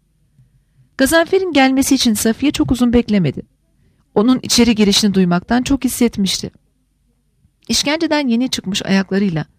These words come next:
nasıl da kedi gibi sessiz olmayı başarabiliyordu. Üstelik geleneksel hadım duruşu içinde omuzlarında çaprazlayarak kavuşturduğu ellerinin bir parmağı kırıktı.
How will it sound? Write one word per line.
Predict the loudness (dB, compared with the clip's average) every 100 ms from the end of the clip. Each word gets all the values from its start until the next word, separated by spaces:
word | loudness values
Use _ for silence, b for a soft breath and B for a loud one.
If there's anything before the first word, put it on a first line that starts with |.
| _ _ _ -8
nasıl | -2 2
da | 2
kedi | 0 -2 -2
gibi | -4
sessiz | -4 -4 -4 -4
olmayı | -4 -2 -4 -4
başarabiliyordu. | -4 -4 -6 -4 -6 -6 -10 -14 _ _ _ _ _ _ _ _
Üstelik | -6 -2 -2 -2 _ _ _ 2
geleneksel | 4 4 2 0 0
hadım | 2 2 2 2
duruşu | 0 0 -2
içinde | 0 0 0
omuzlarında | 0 0 2 2 2 0
çaprazlayarak | -2 0 0 2 2 0 -2
kavuşturduğu | -4 -6 -4 -4 -2 -2
ellerinin | -2 -2 -2 -2 -4
bir | -2
parmağı | -2 -2 -2 -2
kırıktı. | -2 -6 -6 -18